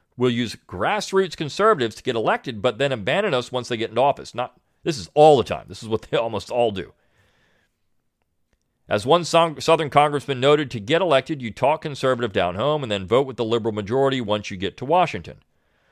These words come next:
The political status quo provides elected officials and the deep state bureaucracy with an unending power, perks, and privileges.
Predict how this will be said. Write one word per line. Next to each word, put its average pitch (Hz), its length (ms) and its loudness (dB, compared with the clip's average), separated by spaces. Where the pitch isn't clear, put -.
The - 80 -8
political 147 420 2
status 135 340 2
quo 131 180 0
provides 117 420 0
elected 107 340 -2
officials 127 460 -4
and 104 120 -8
the 92 40 -8
deep 110 220 -6
state 104 260 -4
bureaucracy 98 580 -4
with 117 180 -6
an 101 80 -6
unending 120 480 -4
power, 123 380 -2
perks, 123 420 -6
and 113 120 -14
privileges. 101 580 -8